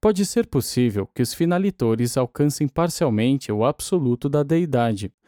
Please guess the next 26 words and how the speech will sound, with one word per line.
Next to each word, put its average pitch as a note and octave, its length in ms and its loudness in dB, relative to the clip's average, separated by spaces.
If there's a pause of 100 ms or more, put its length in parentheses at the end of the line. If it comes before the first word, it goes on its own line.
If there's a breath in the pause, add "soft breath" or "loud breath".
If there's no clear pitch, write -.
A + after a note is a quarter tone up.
(200 soft breath)
mas C3 380 2
ainda B2 340 0
que - 120 -2
eles E3 220 0
o F#3 80 0
consigam, C3 640 0 (140)
mesmo E3+ 340 2
assim, A#2+ 460 0 (120)
na A2 160 2
eternidade A2+ 720 0
das A#2+ 240 0
eternidades, A#2+ 920 -2 (280 soft breath)
o D#3+ 80 2
dilema F3+ 420 2
do F3 120 0
absoluto C#3 600 0
universal D#3+ 720 0 (220 soft breath)
continuará D#3+ 680 2
intrigando, C#3 760 0 (220)
mistificando, B2 960 0 (280 soft breath)
confundindo D3 800 2 (100)
e D#3 80 0
desafiando D3 880 0
os - 200 -2
finalitores B2 880 0
ascendentes B2+ 840 0